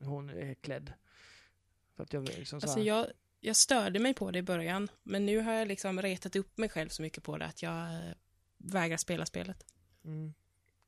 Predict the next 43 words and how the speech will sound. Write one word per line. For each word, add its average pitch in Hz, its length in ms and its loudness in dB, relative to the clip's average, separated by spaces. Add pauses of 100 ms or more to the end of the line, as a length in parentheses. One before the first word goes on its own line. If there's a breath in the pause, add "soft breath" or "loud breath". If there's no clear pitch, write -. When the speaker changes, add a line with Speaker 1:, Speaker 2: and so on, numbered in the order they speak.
(300 loud breath)
Speaker 2:
Det 185 340 -2
Speaker 1:
Ja, 180 40 -4
Speaker 2:
går 175 180 -4
inte. - 200 -8
Speaker 1:
jag 143 120 0
tycker 156 160 -4
bara 156 120 2
hon 156 100 -2
är 156 60 0
jävligt 151 240 -2
cool. 139 240 -8 (160)
Så - 120 -10
jag, 143 260 -6
jag, - 240 -10
jag, 143 220 -8
det 147 80 -6
är - 20 -8
mest 143 220 -6
det 139 100 -6
jag 135 100 -4
har 135 100 -6
fokuserat 139 500 -10
på. 147 160 -10 (920)
Hon 147 140 -8
är 139 160 -4
så 143 140 -8
jävla 143 220 2
Speaker 2:
Mm. 135 160 -4
Speaker 1:
badass 131 500 -4
i, 135 280 -6
eh, - 480 -12
i - 40 -16
sin 139 180 -12
karaktär. - 460 -8 (440 loud breath)
Hon - 200 -4
kunde 151 380 4
framlyft 147 380 0
mycket 151 240 0
mer 143 240 -2 (180)
i 143 180 -6
sin 147 160 -8
karaktär. 156 420 -4 (840 loud breath)
Speaker 2:
Mm. 160 220 -2